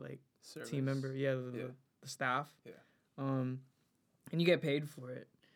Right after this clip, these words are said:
Speaker 1: Like, you get paid to secretly
Speaker 2: Grade them
Speaker 1: judge,
Speaker 2: or
Speaker 1: yeah,
Speaker 2: whatever?
Speaker 1: secretly grade, um, people working.
Speaker 2: How do you
Speaker 1: And
Speaker 2: get that,
Speaker 1: that's
Speaker 2: though?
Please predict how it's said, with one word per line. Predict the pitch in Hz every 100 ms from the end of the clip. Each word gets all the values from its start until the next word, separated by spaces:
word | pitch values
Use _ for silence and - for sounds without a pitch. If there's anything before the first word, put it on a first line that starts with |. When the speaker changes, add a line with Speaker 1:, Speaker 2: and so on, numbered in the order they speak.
| _ _ _
Speaker 1:
Like, | 139
you | 139
get | 143 131
paid | 135 127
to | 127 117 135 - _ _ _ _ _ _ _ _ _ _ _ _ _ _
secretly | - - 139 139 143 131 131 131 135 - _ 151
Speaker 2:
Grade | 113 107
them | 139
Speaker 1:
judge, | 143 135 139
Speaker 2:
or |
Speaker 1:
yeah, | -
Speaker 2:
whatever? | 151 147
Speaker 1:
secretly | 139 160 156 165 156 143
grade, | 135 139 139 139 135 127
um, | 131 131
people | 131 131 135
working. | 127 131 131 131 135 143 - -
Speaker 2:
How | 135
do |
you |
Speaker 1:
And | 147
Speaker 2:
get | 147
that, | 120
Speaker 1:
that's | 92
Speaker 2:
though? | 95